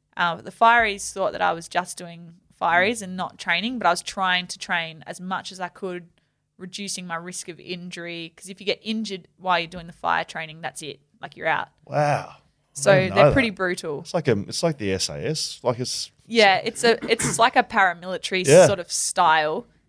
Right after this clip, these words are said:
Speaker 1: um, of training, and it, th-, that's, like, your fatigue, like, your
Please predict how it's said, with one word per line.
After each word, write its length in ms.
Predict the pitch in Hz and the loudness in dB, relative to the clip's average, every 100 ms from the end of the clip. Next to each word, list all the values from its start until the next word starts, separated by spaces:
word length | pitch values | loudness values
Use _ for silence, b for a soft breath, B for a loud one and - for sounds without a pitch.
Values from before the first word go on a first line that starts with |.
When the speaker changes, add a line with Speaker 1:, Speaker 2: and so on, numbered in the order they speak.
| _ | _
Speaker 1:
um, 540 | - 190 185 165 156 170 _ _ - | 0 0 0 -6 -20 -20 _ _ -4
of 320 | - 175 170 | -2 -2 -4
training, 440 | - - 170 160 160 | -8 -4 -4 -6 -8
and 120 | 214 | -4
it, 180 | 233 - | -4 -2
th-, 160 | 247 - | -4 -2
that's, 280 | 196 269 - | 2 2 2
like, 120 | 254 254 _ _ | -2 -2 _ _
your 160 | 214 | -8
fatigue, 500 | 220 - - 208 196 | -8 -10 -4 -2 -2
like, 220 | 185 180 196 | -2 -4 -6
your 180 | 190 | -8